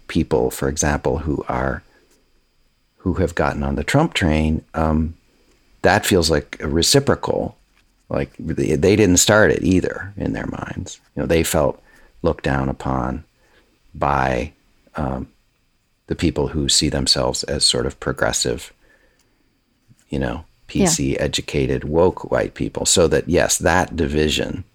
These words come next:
Speaker 1: is, is very, very intense. And sometimes when I see, I'm on Twitter too much,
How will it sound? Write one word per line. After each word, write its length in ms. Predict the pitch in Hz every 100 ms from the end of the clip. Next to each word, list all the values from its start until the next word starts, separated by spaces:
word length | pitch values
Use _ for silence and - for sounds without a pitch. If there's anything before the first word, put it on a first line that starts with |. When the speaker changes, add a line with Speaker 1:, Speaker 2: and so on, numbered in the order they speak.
| _ _ _ _ _ _ _ _ -
Speaker 1:
is, 520 | 71 64 - - - _ _ _ _
is 220 | - 76 -
very, 440 | 85 117 131 98
very 300 | 78 64 65
intense. 500 | 65 65 110 87 -
And 120 | 69
sometimes 500 | - 82 85 73 73
when 100 | 78
I 120 | 73 -
see, 440 | - 73 65 - _ _ _ _ _ _ _ -
I'm 240 | 80 78
on 160 | 73 73
Twitter 280 | - 78 71
too 180 | -
much, 520 | 67 64 - - -